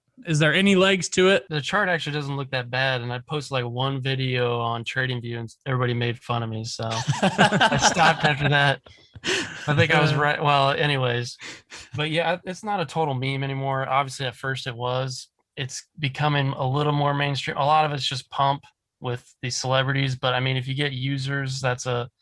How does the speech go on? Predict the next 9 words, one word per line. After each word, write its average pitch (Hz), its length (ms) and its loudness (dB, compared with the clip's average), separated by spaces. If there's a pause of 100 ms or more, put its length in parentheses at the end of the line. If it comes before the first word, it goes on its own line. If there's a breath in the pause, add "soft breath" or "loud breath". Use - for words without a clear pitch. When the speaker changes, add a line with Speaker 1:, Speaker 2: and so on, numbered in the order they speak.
(340 soft breath)
Speaker 2:
that's 131 180 -2
a 135 40 -4
big 123 320 -2
bullish 131 340 2
fundamental 127 500 -2
thing. 127 440 -4 (680 loud breath)
And 131 340 2
it 135 160 2
has, 151 520 0